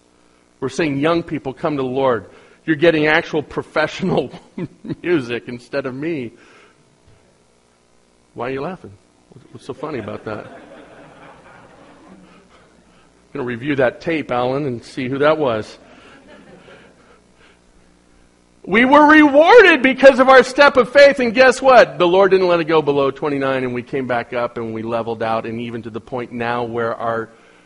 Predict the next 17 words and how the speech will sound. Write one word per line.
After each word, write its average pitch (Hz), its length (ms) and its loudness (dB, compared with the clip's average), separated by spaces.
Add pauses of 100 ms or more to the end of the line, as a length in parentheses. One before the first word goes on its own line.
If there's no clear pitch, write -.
(1200)
our 131 140 0
time 147 380 -2
has 139 140 -4
shown 151 280 -4
us 139 120 -6
that 160 80 -10
we 143 100 -8
gotta 131 220 -2
trust 139 320 -8
God 127 200 -4
again 123 360 -6
because 123 280 -8
we've 123 140 -10
got 127 140 -2
all 123 160 -2
these 120 180 -10
kids. 147 640 -6